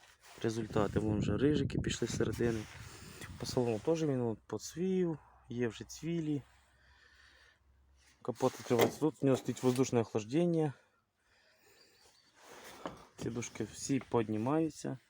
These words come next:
По салону, так я б не сказав, що він дуже такий, щоб він погнивший. З вами був канал Стоп. Підписуйтесь,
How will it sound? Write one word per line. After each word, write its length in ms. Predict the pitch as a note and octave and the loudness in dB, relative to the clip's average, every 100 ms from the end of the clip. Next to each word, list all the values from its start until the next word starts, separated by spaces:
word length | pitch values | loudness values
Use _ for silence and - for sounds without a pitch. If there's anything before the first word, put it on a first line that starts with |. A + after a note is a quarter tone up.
| - - - - - - - - - - - - | -20 -20 -20 -12 -12 -12 -18 -16 -16 -14 -14 -6
По 100 | B2 | -4
салону, 640 | - B2+ B2+ C3+ B2+ B2 - | 2 2 4 2 0 -4 -2
так 300 | - F3+ - | 2 2 0
я 40 | E3 | 0
б 40 | |
не 100 | D3+ | 0
сказав, 360 | C#3+ C#3+ C#3+ D3 | 2 4 4 2
що 120 | - | 0
він 120 | A#2+ | 0
дуже 260 | A2+ A2 G#2+ | 2 0 -2
такий, 280 | - - G#2+ | -4 -8 -8
щоб 200 | - A2 | -6 -6
він 100 | G#2 | -4
погнивший. 680 | - A2 A#2+ A2+ G#2 - - - - - - - - - - - - - - - - - - - - - - - - - | -2 0 2 2 0 -6 -14 -14 -12 -12 -14 -14 -18 -20 -20 -20 -20 -20 -18 -18 -10 -8 -8 -10 -12 -12 -14 -16 -16 -14
З 80 | - | -2
вами 300 | B2 B2+ B2 | 4 6 4
був 160 | A#2+ B2 | 0 0
канал 300 | C3+ C#3 C#3+ | 4 6 6
Стоп. 360 | - - F#3 - - - - | 4 6 6 4 -4 -6 -2
Підписуйтесь, 760 | A2+ - D3+ - C#3+ C3+ - | -2 4 4 4 0 0 0